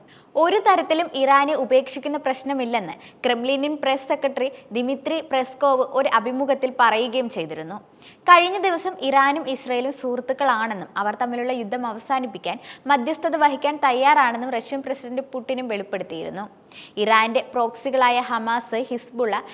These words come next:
എന്നീ സംഘടനകൾ യഥാക്രമം ഗാസയിലും ലെബനിലും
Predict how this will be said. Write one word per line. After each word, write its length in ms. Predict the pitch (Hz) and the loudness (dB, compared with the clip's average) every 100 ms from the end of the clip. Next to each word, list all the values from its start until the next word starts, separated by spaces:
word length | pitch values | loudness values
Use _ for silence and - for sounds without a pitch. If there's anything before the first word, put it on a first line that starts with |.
| - 269 | -4 0
എന്നീ 260 | 302 330 | 0 -2
സംഘടനകൾ 640 | 370 349 294 311 294 262 - | 0 -2 2 2 2 0 -2
യഥാക്രമം 640 | 233 220 240 269 294 277 254 | -2 4 4 6 2 -2 2
ഗാസയിലും 640 | 226 226 226 285 208 240 - - - | 4 2 2 -2 0 -4 -10 -14 4
ലെബനിലും 580 | 277 240 311 320 277 | 4 6 2 0 -2